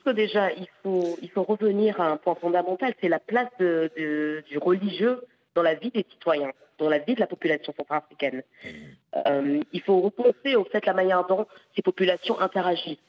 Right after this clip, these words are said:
Speaker 1: avec le, le milieu religieux. Et pour eux, en fait, c'est une réponse,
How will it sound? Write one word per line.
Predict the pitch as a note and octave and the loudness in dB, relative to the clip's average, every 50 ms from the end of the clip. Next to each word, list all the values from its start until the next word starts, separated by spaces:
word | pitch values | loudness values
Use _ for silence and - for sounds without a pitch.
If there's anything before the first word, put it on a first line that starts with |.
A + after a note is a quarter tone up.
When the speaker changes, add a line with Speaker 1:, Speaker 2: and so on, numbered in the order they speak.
| _ _ _ _ _ _ - | _ _ _ _ _ _ -2
Speaker 1:
avec | D3 D3+ D#3+ D#3+ - - | 0 2 2 0 0 2
le, | D#3+ D#3 D3+ D3+ | 2 4 4 2
le | D3 D3+ | 2 0
milieu | D3 D#3 D#3 D#3 D#3+ D3 | 0 0 2 2 2 2
religieux. | D#3 D3+ D3+ D3+ C#3+ - B3 B3 - - - - - - | 2 0 0 0 2 0 0 0 0 -8 -8 -6 -2 0
Et | F3 G#3+ B3 C#4+ - - - - - | 2 2 2 2 -2 -4 -6 -4 0
pour | G3 E3+ E3+ A#3+ | 2 2 4 4
eux, | F4 F#4+ | 4 2
en | C4 | 2
fait, | - C#4+ D4+ - - | 2 0 0 2 0
c'est | G3+ | 2
une | F#3 F3+ | 2 2
réponse, | E3 F3 G3 F#3+ - - - _ _ _ _ _ _ - F3 G#3 D#4 | 2 2 0 -2 -4 -12 -16 _ _ _ _ _ _ -4 -2 -2 -4